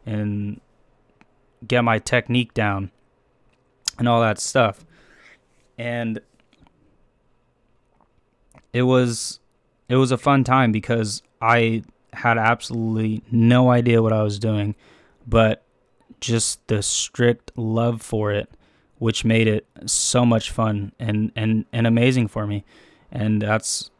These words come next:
that's something that I, I admired about weightlifting, was that even though I was doing it wrong, I still saw results, which it's, it's a beauty,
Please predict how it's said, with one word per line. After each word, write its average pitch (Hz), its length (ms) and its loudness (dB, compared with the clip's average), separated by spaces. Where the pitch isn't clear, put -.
that's 117 180 0
something 123 360 0
that 113 180 4
I, 110 340 2
I 110 140 0
admired 110 400 2
about 104 340 2
weightlifting, 113 580 0
was 104 180 -2
that 107 280 -2
even 143 320 4
though 135 120 4
I 127 120 4
was 113 200 0
doing 120 300 2
it 135 80 -2
wrong, 107 600 0
I 113 100 0
still 113 340 0
saw 113 260 0
results, 113 680 -2
which - 540 0
it's, - 320 -2
it's 117 280 -2
a 117 40 2
beauty, 127 680 4